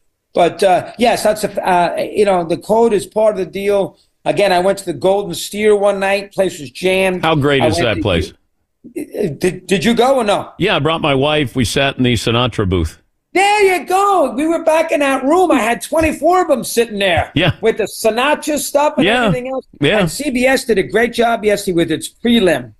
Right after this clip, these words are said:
Speaker 1: because that My Way
Speaker 2: Yeah.
Speaker 1: with the families, that was really good. You see, yeah, that was
Speaker 2: Yeah.
Speaker 1: excellent.
Speaker 2: Yeah, I love that. Um,
Speaker 1: And
Speaker 2: the
Speaker 1: the C-, and
Speaker 2: my
Speaker 1: the C B S at one o'clock, the retrospective on his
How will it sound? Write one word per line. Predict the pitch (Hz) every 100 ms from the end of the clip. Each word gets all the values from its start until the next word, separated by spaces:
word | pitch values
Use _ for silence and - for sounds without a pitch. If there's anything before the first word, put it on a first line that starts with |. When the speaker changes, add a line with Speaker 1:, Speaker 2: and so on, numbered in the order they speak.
| _ _ -
Speaker 1:
because | 160 190 180
that | 156 202 190
My | 190 214 233
Way | 202 185 165 156 139
Speaker 2:
Yeah. | 110 104 117
Speaker 1:
with | 160 170
the | 170
families, | 170 196 196 220 190 156 131 - -
that | 196 196
was | 185 135
really | 151 190 170 151
good. | 135 151 135
You |
see, | 147 185 185
yeah, | 190
that | 202
was | 131
Speaker 2:
Yeah. | 147
Speaker 1:
excellent. | 131 - 143 -
Speaker 2:
Yeah, | 120 135
I | 131
love | 135 147
that. | 107 92 - - - -
Um, | 160 160
Speaker 1:
And | -
Speaker 2:
the | 190
Speaker 1:
the | -
C-, | - 269 - _ -
and | 220
Speaker 2:
my |
Speaker 1:
the | 214
C | 202 320
B | 285 277
S | 294 285
at | 226
one | 240 247
o'clock, | 240 - 262 247
the | 208
retrospective | 202 240 240 220 - 240 226 208 190
on | 190
his | 160